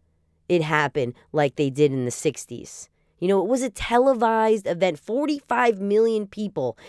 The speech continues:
in the sixties watched as the Mercury took off.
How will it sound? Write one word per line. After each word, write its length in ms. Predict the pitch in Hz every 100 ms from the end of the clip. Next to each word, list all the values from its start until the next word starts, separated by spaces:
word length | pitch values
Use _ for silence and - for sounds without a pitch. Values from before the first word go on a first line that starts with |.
| -
in 120 | 165
the 80 | 160
sixties 500 | - 175 143 147 135
watched 640 | 139 156 131 117 - - - _ _ _ _ _ _ _ _ _ _ _ _
as 200 | 180 165
the 100 | 151
Mercury 540 | 160 165 156 156 143 131
took 300 | - 139 -
off. 480 | 107 82 - -